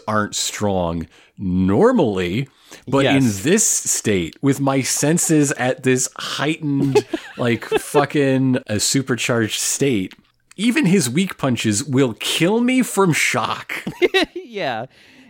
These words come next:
Speaker 2: And so he's just overcome with complete terror as Giorno keeps getting closer and closer, and he's about to punch him. And then Giorno just walks past him and doesn't punch him.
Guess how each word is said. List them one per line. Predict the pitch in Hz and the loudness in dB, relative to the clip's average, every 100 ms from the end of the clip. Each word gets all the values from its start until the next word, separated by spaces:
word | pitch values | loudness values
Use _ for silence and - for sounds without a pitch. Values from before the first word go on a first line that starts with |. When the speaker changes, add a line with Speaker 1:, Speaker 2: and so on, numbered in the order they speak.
| _ | _
Speaker 2:
And | 151 156 165 | -8 -8 -10
so | - - 151 143 139 107 | -12 0 2 4 2 -4
he's | - 156 143 | -4 -4 0
just | 180 - - | -2 -2 2
overcome | 165 156 151 - 156 139 127 | 2 2 -2 0 0 0 -2
with | 120 113 | -4 -4
complete | - 147 135 - - 135 143 - | -6 -6 -6 -12 -4 0 0 -4
terror | - 127 123 117 107 101 _ - _ - | -4 0 2 2 0 -4 _ -20 _ -6
as | 135 113 | -4 -4
Giorno | - 123 127 127 | 0 2 2 0
keeps | - 135 | -2 -4
getting | 139 123 | -4 -6
closer | 113 123 120 - 123 | -4 -2 -2 -2 -8
and | 113 | -8
closer, | - 117 113 107 | -6 -4 -4 -6
and | 104 | -8
he's | 101 | -6
about | 107 | -6
to | 104 | -6
punch | - 107 - | -8 -8 -8
him. | 95 92 _ _ _ | -10 -12 _ _ _
And | - 214 | -4 -2
then | 269 | -2
Giorno | 220 226 220 214 | -2 -2 -2 -4
just | 214 - | -6 -4
walks | 151 165 - | -2 -2 -4
past | 175 156 - | -2 -2 -4
him | 123 | -6
and | 110 | -4
doesn't | 117 117 | -6 -6
punch | 123 110 - | -8 -10 -14
him. | 87 | -20